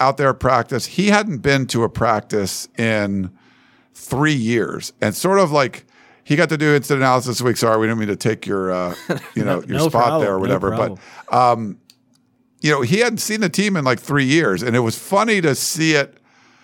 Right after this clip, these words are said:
Speaker 1: uh, from his eyes, you know, because he's a very observant person and just kinda seeing what was going on there. Um, it was,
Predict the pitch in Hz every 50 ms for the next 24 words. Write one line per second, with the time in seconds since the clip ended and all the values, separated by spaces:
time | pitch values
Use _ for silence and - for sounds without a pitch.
0 | _ _ _ _ _ _ _ - 110 110 107 98 - - - 147 139 131 117 110
1 | 131 151 151 135 104 - - 110 113 117 110 101 80 71 67 - - - - 101
2 | 104 110 113 113 104 117 - - 123 110 90 - - - 185 202 196 185 165 147
3 | - - - _ _ _ _ _ _ _ 120 123 101 131 135 139 151 156 139 110
4 | 120 131 131 123 131 117 - 113 107 113 - - 113 104 101 104 101 90 113 120
5 | - - - 127 123 107 - - - 135 135 131 127 120 113 107 113 127 - 113
6 | 110 95 87 - 110 110 104 98 101 104 107 107 101 95 92 90 87 87 87 85
7 | - _ _ - - - - - - - 101 98 101 98 98 98 92 95 92 90
8 | 85 - - _ _ _ _ _ _ _ _ _ _ _ _ _ _ _ _ _
9 | _ _ _ _ _ _ _ _ 135 131 143 151 127 -